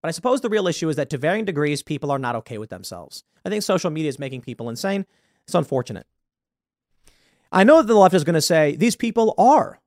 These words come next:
being themselves by taking testosterone and getting surgery and all that stuff." And I'm like, "No, no, no, that's the opposite of my point. I wish they could be okay with who they were." I understand they can't. Fine. I'm not them. They can live their lives. Let's just make sure we're protecting kids so that kids don't grow up to become unhappy, you know, in these ways.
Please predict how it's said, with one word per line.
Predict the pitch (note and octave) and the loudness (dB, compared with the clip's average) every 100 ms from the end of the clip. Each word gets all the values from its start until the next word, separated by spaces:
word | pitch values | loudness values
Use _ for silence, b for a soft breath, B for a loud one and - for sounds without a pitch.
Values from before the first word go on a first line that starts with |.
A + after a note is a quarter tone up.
| _ _ | _ _
being | D#3+ D3+ C#3+ | -6 -4 -4
themselves | B2+ D3 A#2 A#2+ | -6 -6 -6 -4
by | B2+ | -8
taking | - C3+ D#3 | -6 -6 -4
testosterone | D#3 F#3 - A3 A#3 G3+ D#3 | -2 -2 0 0 0 -4 -4
and | A#2+ | -4
getting | A2+ C#3 | -8 -8
surgery | D3+ G#3 A#3+ G3 | -6 0 0 0
and | F#3 | -2
all | C3+ | -2
that | A#2 | -4
stuff." | - A2 B2 | -6 -8 -6
And | |
I'm | B2 | -6
like, | B2+ B2+ | -4 -4
"No, | E3 | -4
no, | D#3+ | -2
no, | |
that's | D3+ - | -2 -2
the | F3+ | -2
opposite | F3+ D3 | -2 -4
of | |
my | A#2+ | -8
point. | G2 E2 - - | -12 -14 -16 -10
I | C#3 | -4
wish | G3 | -2
they | - G#3 | -2 -2
could | E3+ | -2
be | C3+ D3 | -4 -6
okay | D3 - D3 D3 | -8 -8 -8 -6
with | A#2+ | -6
who | - C3 | -10 -12
they | A2 | -12
were." | F#2 C#2+ - _ _ _ _ _ | -14 -18 -20 _ _ _ _ _
I | - G3 | -4 -2
understand | F#3 - E3 | -2 -2 -4
they | E3 | -4
can't. | D#3+ D3 C#3+ _ _ _ _ _ - | -6 -8 -10 _ _ _ _ _ -8
Fine. | C#3+ A#2+ - - | -6 -6 -10 -10
I'm | C3+ | -8
not | C#3 | -8
them. | C3 C3+ G#2+ | -6 -6 -8
They | A2+ | -10
can | A#2+ | -10
live | A#2+ | -8
their | A#2+ G#2+ | -8 -8
lives. | F#2+ D#2+ - - _ _ _ - | -8 -12 -16 -20 _ _ _ -8
Let's | F3 | -4
just | F3+ | -2
make | F3+ E3+ | -2 -2
sure | F3+ | -2
we're | D#3 | -2
protecting | - C#3 C3 | -4 -8 -6
kids | G#3+ G#3 C3 B2+ - _ _ | -2 0 -2 -6 -14 _ _
so | - | -8
that | D#3 B2+ | -6 -4
kids | D#3 C#3 | -6 -6
don't | C3+ A#2 | -6 -8
grow | B2+ | -8
up | A2 | -8
to | |
become | A#2 A#2+ B2+ | -10 -12 -12
unhappy, | B2 A#2+ F3 G3 C#3+ B2+ C#3+ | -12 -8 -6 -6 -6 -10 -12
you | D#3 | -14
know, | B2+ G2 | -12 -12
in | - | -14
these | A#2 C#3 | -12 -10
ways. | F#3 - | -10 -12